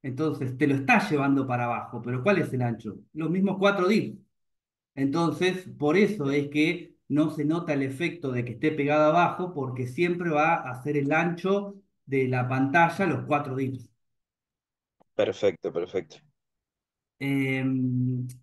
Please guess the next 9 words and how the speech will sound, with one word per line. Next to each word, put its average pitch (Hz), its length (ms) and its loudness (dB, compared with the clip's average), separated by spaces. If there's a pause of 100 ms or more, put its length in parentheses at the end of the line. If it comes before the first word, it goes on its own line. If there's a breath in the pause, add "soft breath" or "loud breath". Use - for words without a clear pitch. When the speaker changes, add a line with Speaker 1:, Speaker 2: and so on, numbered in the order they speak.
(140)
Speaker 1:
esperen 147 280 -4
que 139 80 2
me 127 100 0
perdí, 120 240 -6
¿dónde 139 140 -2
estamos? 107 300 -8 (880)
Ah, 151 200 2
Justify 127 460 -2
Content. 117 460 -6